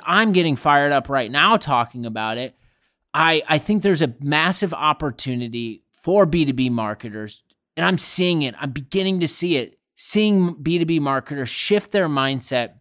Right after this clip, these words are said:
and break the system. Break the system that has been getting in the way of delivering kick-ass consumer experiences for ever since I've been in B two B marketing, and that's a decade plus. I'm aging myself here.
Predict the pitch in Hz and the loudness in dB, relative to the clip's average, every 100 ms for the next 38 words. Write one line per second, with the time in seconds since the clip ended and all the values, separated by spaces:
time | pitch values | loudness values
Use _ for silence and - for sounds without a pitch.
0 | _ _ 151 139 139 156 160 - 143 139 | _ _ -2 0 2 2 2 -2 -4 -4
1 | 120 - 92 101 - 156 190 208 226 - | -4 -8 -14 -16 -6 0 2 0 -2 -2
2 | 214 202 - 196 180 - - _ - 151 | 0 -2 0 -2 -2 -6 -20 _ -6 0
3 | 139 98 - 123 151 131 131 151 139 123 | 0 -2 -14 -6 -4 -4 -4 -4 -4 -8
4 | _ _ _ 143 175 214 208 190 143 143 | _ _ _ 0 2 4 4 2 2 2
5 | 147 143 127 123 139 143 143 135 113 - | 2 2 -2 -4 -2 -2 -4 -6 -6 -6
6 | 175 180 160 160 - - 156 - 156 135 | -6 -2 0 0 -4 -10 -8 -6 -6 -4
7 | 131 110 - 127 123 120 113 123 117 - | -4 -6 -8 -6 -4 -6 -6 -8 -8 -12
8 | _ _ _ _ _ _ _ _ _ _ | _ _ _ _ _ _ _ _ _ _
9 | - - 151 131 120 110 98 - _ _ | -20 -8 0 2 2 0 -4 -12 _ _
10 | _ _ - 165 175 - 170 143 139 123 | _ _ 0 2 4 4 4 4 2 2
11 | 123 113 101 113 107 113 110 107 104 123 | 0 -2 -2 -4 -6 -6 -4 -6 -8 -10
12 | 120 131 151 160 143 120 139 127 - 117 | -8 -4 -2 -2 -2 -2 0 0 0 -6
13 | 101 - 117 101 123 131 135 120 110 104 | -6 -6 -4 -4 -4 0 0 0 -4 -6
14 | 95 - 95 87 - 90 | -8 -10 -12 -16 -20 -20